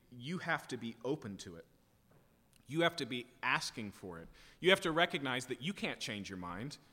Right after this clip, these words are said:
Have you ever tried? If I say, "I will give you a half million dollars if right now you believe that there's a pink elephant on this stage,"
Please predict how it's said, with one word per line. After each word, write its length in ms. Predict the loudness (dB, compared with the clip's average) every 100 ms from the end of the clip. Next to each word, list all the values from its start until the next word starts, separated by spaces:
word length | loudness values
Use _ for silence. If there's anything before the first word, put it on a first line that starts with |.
| -10 -4
Have 100 | 0
you 60 |
ever 140 | 2 0
tried? 400 | 2 2 0 -4 -16 -20 _ _ _ _ _ _ _ _ _ _ _
If 160 | -6 0
I 220 | 6 6
say, 560 | 6 4 4 4 0 -4 -10 -20 _ _
"I 140 | 4 6
will 160 | 8
give 160 | 6 6
you 160 | 4
a 60 | 2
half 340 | 6 6 6
million 320 | 2 0 0 4
dollars 400 | 6 6 4 -2
if 160 | -6 -8
right 420 | 0 2 2 0
now 300 | -4 -4 -4
you 260 | -6 -6 -4
believe 420 | -2 0 0 -2
that 120 | -4
there's 220 | -4 -4
a 40 | -4
pink 280 | -4 -4 0
elephant 380 | 0 0 -2 -4
on 100 | -4
this 140 | -6
stage," 480 | -4 -4 -4 -6